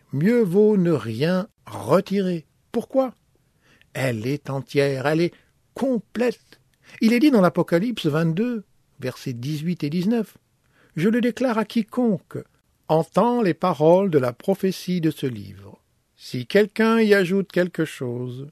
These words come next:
Dieu le frappera des fléaux décrits dans ce livre. N'y ajoutez rien,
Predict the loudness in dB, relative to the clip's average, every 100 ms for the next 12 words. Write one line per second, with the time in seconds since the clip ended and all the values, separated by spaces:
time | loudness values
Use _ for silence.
0 | -12 4 8 10 8 2 0 -2 0 2
1 | 2 0 -2 -8 -8 -2 2 2 2 -2
2 | -6 -10 -10 -8 -8 -10 -12 -14 -18 -20
3 | -20 -20 _ _ _ _ _ _ _ -2
4 | 2 6 6 4 0 0 -2 0 -2 -4